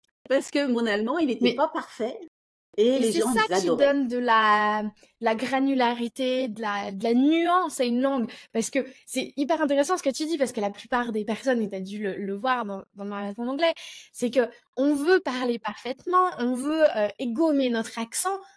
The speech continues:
Speaker 2: alors que ce qu'on entend de l'autre côté, c'est tout l'inverse, c'est ce qu'on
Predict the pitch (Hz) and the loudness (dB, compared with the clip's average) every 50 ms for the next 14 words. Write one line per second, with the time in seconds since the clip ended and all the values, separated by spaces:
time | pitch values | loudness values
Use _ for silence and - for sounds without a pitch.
0 | _ _ _ - - 240 247 254 247 - - 320 277 - - - - - - 349 | _ _ _ -4 0 2 2 2 2 0 0 0 0 0 -2 -8 -12 -6 0 2
1 | 370 339 320 302 277 262 285 254 247 240 233 214 220 - 269 277 - 415 415 - | 4 4 6 4 4 4 2 0 0 0 0 -2 -2 0 0 0 2 2 0 2
2 | - 359 339 - - - 392 381 370 370 349 320 381 440 466 403 - - - - | 0 -2 -2 -2 -2 0 0 2 0 0 -2 -2 0 0 2 0 0 -4 -6 -6
3 | 294 277 - - - 277 262 262 | -4 -4 -4 -6 -4 -2 0 0